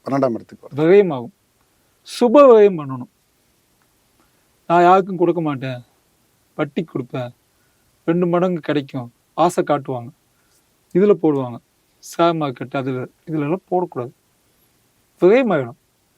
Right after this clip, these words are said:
Speaker 2: ஓவர் நைட்ல அது டவுன் ஆயிடும்.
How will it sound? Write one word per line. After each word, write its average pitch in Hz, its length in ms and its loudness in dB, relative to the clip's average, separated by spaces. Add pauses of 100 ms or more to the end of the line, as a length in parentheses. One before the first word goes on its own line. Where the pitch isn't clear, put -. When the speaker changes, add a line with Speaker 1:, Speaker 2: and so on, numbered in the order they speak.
(760)
Speaker 2:
ஓவர் 226 400 4
நைட்ல 196 240 0
அது 214 200 0
டவுன் 160 240 -2
ஆயிடும். 135 260 -8